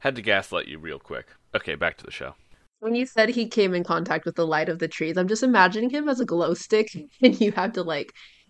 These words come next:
Speaker 2: get some of that light for him to glow
Speaker 1: He just looks
Speaker 2: in the other
Speaker 1: irradiated.
Speaker 2: world.
Speaker 1: He's
Speaker 2: Yeah.
Speaker 1: just
Speaker 2: <laughs> Glorfindel the glow stick.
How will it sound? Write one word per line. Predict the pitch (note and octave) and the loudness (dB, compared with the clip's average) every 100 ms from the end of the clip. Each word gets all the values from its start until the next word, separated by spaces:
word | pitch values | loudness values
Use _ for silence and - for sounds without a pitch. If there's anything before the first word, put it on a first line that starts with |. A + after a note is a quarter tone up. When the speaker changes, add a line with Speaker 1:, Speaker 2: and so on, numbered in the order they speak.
| _ | _
Speaker 2:
get | F3+ E3+ | 0 0
some | - F#3 F3+ | 2 2 4
of | F#3 | 2
that | F3+ D#3+ - | 4 4 4
light | E3+ F3 A3+ | 0 0 0
for | A3 | 0
him | - - C4 | 2 4 4
to | C4 - A#3 | 4 6 6
glow | G3+ D#3+ E3+ E3 E3+ | 6 -2 0 0 0
Speaker 1:
He | |
just | A#2+ - | -2 -2
looks | G#2+ - | -4 0
Speaker 2:
in | A2 G#3 | 2 4
the | - | 4
other | - | 4
Speaker 1:
irradiated. | F#3 F#3 F#3 | 4 4 2
Speaker 2:
world. | F3+ F3+ F3 F3+ | 2 2 2 2
Speaker 1:
He's | F#3 | 2
Speaker 2:
Yeah. | F#3+ F#3 F3 - | 4 4 4 0
Speaker 1:
just | - - C4+ - _ _ | -4 -4 -4 -6 _ _
Speaker 2:
<laughs> | _ _ B3+ - | _ _ -20 -16
Glorfindel | E4 C#4+ - G3+ G#3+ A3+ A3 A#3+ | -10 -10 -4 -2 0 -2 0 4
the | A3+ | 4
glow | G#3+ E3 F#3 | 2 -6 -6
stick. | - - - | -8 -12 -12